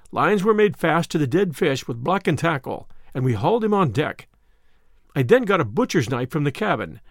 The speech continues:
and began to cut him open. "Look here, Tom," exclaimed the captain,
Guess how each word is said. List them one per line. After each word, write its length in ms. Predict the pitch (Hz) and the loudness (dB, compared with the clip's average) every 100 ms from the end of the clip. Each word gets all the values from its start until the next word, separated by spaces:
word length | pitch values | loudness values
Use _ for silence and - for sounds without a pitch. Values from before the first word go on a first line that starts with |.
| - | -8
and 80 | 127 | -6
began 280 | 123 175 | -2 -2
to 60 | 214 | -2
cut 160 | 202 208 | 0 2
him 100 | 185 | 2
open. 380 | 185 - - - - - - _ _ _ _ _ _ - _ _ _ _ - | 0 -6 -12 -20 -20 -20 -20 _ _ _ _ _ _ -20 _ _ _ _ 0
"Look 180 | 320 - | 0 6
here, 180 | 220 | 4
Tom," 420 | - 143 110 - - - | 4 0 -2 -8 -4 -2
exclaimed 460 | 131 - 170 135 | -2 0 2 2
the 60 | - | -2
captain, 480 | 165 135 - - | -4 -4 -6 -16